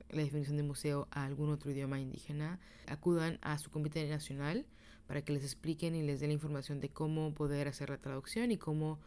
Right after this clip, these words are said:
compartirla con la Secretaría del icom para que podamos compartirla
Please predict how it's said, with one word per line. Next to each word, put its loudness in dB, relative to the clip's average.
compartirla 0
con -2
la -2
Secretaría 0
del 2
icom 4
para 2
que -4
podamos 0
compartirla -2